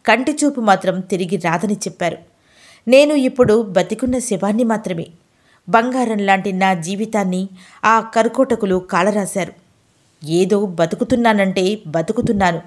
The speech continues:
అంతే. చిన్న చిన్న పనులు చేసుకోవాలన్నా ఎంతో కష్టపడాల్సి వస్తోంది" అంటూ ఎంతో ఆవేదనతో చెప్పారు ఖతేరా హష్మీ. ఆ తర్వాత నేను మెరుగైన చికిత్స కోసం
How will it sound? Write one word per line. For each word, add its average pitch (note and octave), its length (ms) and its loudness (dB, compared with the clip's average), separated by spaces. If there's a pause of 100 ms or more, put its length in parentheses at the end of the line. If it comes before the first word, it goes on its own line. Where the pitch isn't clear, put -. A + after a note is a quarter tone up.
(100)
అంతే. E3 340 -4 (880)
చిన్న D4 140 6
చిన్న C4+ 280 2
పనులు G3 280 0 (160)
చేసుకోవాలన్నా F#3 580 0
ఎంతో F#3+ 500 0
కష్టపడాల్సి G#3 680 -2
వస్తోంది" F3 640 -4
అంటూ F3+ 460 -4 (320)
ఎంతో G#3 580 2
ఆవేదనతో F#3+ 560 0
చెప్పారు F3 640 -4 (180)
ఖతేరా G3 440 -2
హష్మీ. - 340 -8 (680)
ఆ A#3+ 120 4
తర్వాత C#4 520 0
నేను G3+ 360 2
మెరుగైన G3+ 460 4
చికిత్స G3 380 -4
కోసం F#3 500 -2